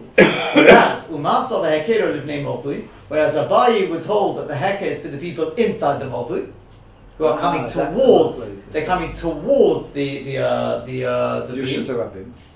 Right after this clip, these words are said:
Speaker 1: towards the Rosh Hashanah, and therefore you need it to be four tefachim. Why didn't Rashi explain like that? The answer is, Mishum Deka Omar Basa Hachi. If the reason is because the next stage of the Gemara is going to be,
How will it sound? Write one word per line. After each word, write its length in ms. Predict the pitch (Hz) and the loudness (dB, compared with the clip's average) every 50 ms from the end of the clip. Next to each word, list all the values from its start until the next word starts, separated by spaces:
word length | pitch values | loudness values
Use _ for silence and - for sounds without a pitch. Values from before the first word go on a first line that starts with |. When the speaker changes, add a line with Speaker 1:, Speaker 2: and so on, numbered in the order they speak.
| - | -14
Speaker 1:
towards 240 | 139 131 135 127 127 | -10 -8 -8 -8 -8
the 60 | 120 | -8
Rosh 120 | 117 120 120 | -10 -12 -12
Hashanah, 440 | 107 127 123 120 - - 196 202 - - - - | -10 -6 -4 -4 -4 -6 -8 -10 -14 -18 -18 -14
and 100 | 135 143 | -4 0
therefore 240 | 156 156 156 143 147 | 0 2 2 0 -2
you 140 | 139 131 123 | -4 -6 -6
need 200 | 131 127 123 - | -6 -8 -8 -8
it 20 | |
to 60 | - - | -10 -10
be 140 | 143 127 120 | -10 -10 -8
four 160 | 123 123 117 | -8 -10 -10
tefachim. 440 | - - 117 117 - - 120 113 - - - | -8 -4 -2 0 0 0 -2 -8 -12 -10 -4
Why 200 | - - - - | -2 0 0 0
didn't 180 | - - 247 | -2 -4 -4
Rashi 260 | 233 214 202 - - 190 | -4 -4 -4 -4 -6 -10
explain 300 | - - 175 156 143 131 | -10 -10 -8 -8 -8 -8
like 160 | 120 120 - | -8 -10 -10
that? 300 | 110 - - - - - - - - _ - - - _ - | -10 -12 -12 -12 -14 -16 -20 -20 -20 _ -20 -20 -20 _ -10
The 100 | 135 135 | -6 -2
answer 320 | 147 202 240 - - - | 0 0 0 -2 -4 -6
is, 160 | - - 139 131 | -6 -4 -4 -4
Mishum 280 | 135 - - 147 139 123 | -6 -8 -8 -10 -10 -10
Deka 160 | 127 131 139 | -10 -10 -6
Omar 400 | 143 - 233 247 233 - 165 - | -4 -2 -2 0 0 0 0 0
Basa 220 | 156 156 156 - 147 139 143 175 - - - | 0 -2 -2 -2 -2 -2 0 0 -2 -2 -4
Hachi. 160 | 139 - - | -8 -12 -12
If 140 | - 127 127 | -12 -12 -10
the 80 | 131 | -10
reason 280 | 131 151 - 254 240 226 | -8 -8 -8 -6 -6 -6
is 120 | 185 147 | -6 -6
because 240 | - 147 143 139 135 | -8 -8 -8 -8 -6
the 100 | 139 139 | -6 -6
next 360 | 147 208 240 240 - - - - _ _ - - - - _ _ - | -6 -6 -6 -6 -10 -14 -20 -20 _ _ -20 -20 -20 -20 _ _ -20
stage 340 | - - - 190 175 143 123 | -18 -10 -6 -4 -4 -4 -4
of 40 | 139 | -6
the 80 | 135 147 | -8 -8
Gemara 280 | - 165 175 175 156 143 | -6 -4 -4 -2 -2 -2
is 60 | 135 | -2
going 160 | 156 151 143 | -4 -6 -6
to 100 | - - | -8 -8
be, 380 | 127 175 170 139 120 117 - | -6 -4 -4 -4 -6 -8 -10